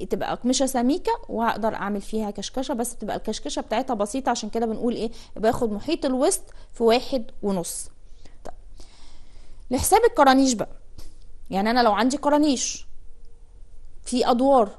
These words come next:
مثلا الجونيلا فيها مثلا كورنيشين، فيها تلاتة، فيها، فيها أربعة،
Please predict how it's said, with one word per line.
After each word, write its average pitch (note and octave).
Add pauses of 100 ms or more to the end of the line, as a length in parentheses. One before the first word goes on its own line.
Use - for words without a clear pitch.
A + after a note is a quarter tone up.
(200)
مثلا A3
الجونيلا G#3+
فيها A#3+
مثلا A3
كورنيشين، A3
فيها A3+
تلاتة، G#3
فيها، G3
فيها G#3
أربعة، G#3